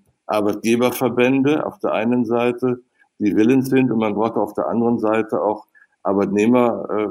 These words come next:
Organisationen, Gewerkschaften, die gleichberechtigt auf Augenhöhe verhandeln. Und da arbeiten wir dran, dass die Tariffähigkeit beispielsweise auch in der Pflege insgesamt gestärkt wird.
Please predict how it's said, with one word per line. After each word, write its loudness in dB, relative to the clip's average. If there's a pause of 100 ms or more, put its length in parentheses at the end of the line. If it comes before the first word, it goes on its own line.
(160)
Organisationen, 0
Gewerkschaften, -2 (380)
die 2
gleichberechtigt -2
auf -6
Augenhöhe 2
verhandeln. 0 (440)
Und -6
da 2
arbeiten 2
wir 2
dran, -2
dass -6
die -6
Tariffähigkeit -4
beispielsweise -2
auch 2
in 0
der 0
Pflege 0 (280)
insgesamt -2
gestärkt -8
wird. -14